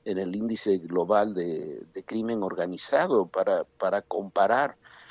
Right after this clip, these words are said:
eh, son ciento setenta países, si no me equivoco, los que se estudian,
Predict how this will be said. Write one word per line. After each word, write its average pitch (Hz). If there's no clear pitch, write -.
eh, 87
son 107
ciento 107
setenta 104
países, 101
si 85
no 101
me 107
equivoco, 104
los 90
que -
se -
estudian, 120